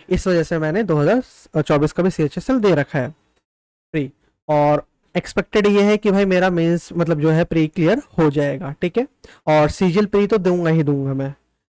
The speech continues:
तो इस वजह से मैं भी मॉक्स लगाऊंगा और मैं आपको ये चीज़ें बता रहा हूँ। तो अगर मैं बात करूँ एक्सपेक्टेड डेट की, तो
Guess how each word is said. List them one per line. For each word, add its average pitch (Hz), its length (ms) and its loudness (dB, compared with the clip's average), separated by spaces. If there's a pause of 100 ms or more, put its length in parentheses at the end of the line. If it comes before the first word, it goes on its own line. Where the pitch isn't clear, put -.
(120)
तो 170 240 0
इस 208 160 -2
वजह 190 200 2
से 208 200 -2
मैं 170 200 0
भी 196 100 0
मॉक्स 190 360 -2
लगाऊंगा 147 420 0 (120)
और 151 220 2
मैं 160 160 0
आपको 156 340 -2
ये 220 200 2 (340)
चीज़ें 175 220 2
बता 170 260 0
रहा 120 80 -6
हूँ। 123 120 -14 (1000)
तो 190 60 -2
अगर 190 200 0
मैं 254 140 2
बात 175 240 0
करूँ 220 200 -4 (580)
एक्सपेक्टेड 190 640 -4
डेट 151 240 -2
की, 131 200 -14
तो - 760 -14